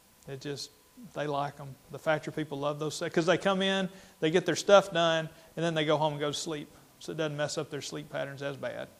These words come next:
So, and a lot of people like the Monday late appointments, 'cause then there's a factory shift that doesn't get through till four, and if they, if they don't, you know, if they don't live in town, or if they need a procedure that's longer than an hour or something, they like, 'cause we're open till six. So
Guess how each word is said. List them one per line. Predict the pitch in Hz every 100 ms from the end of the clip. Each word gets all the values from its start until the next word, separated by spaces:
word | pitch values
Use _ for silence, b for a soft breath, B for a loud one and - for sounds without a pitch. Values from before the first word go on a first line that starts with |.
| _ _ _ _
So, | - - - 156
and | 196
a |
lot | 190 196
of | 185
people | 190 165
like | 156 160 160
the | 160
Monday | 156 165 160
late | 156 156
appointments, | 151 156 151 151 160
'cause | - 170
then | 170 185
there's | 175 151
a |
factory | - 180 175 180
shift | 160 185 175
that | 175
doesn't | 156 170 160
get | 170
through | 170 170
till | 139
four, | - 202 196 165 156 156 B B B
and | 156
if | 151
they, | 160 151 143
if | 165 147
they | 156
don't, | 151 180 175 - -
you | - 170
know, | 151
if |
they | 147 160
don't | 170 165 -
live | 165 190 175
in | 165
town, | 143 185 196 156 151
or |
if | 151
they | 165
need | 170
a | 170
procedure | 147 - 185 160
that's | 147 143 - -
longer | 151 165 165 156
than | 147
an | 143
hour | 165 165
or | 147
something, | - 147 143 143
they | 147
like, | 147 147 147 -
'cause | 147
we're | 147
open | 151 147
till | 143
six. | - - 123 - - - _ _ _ _
So | - - -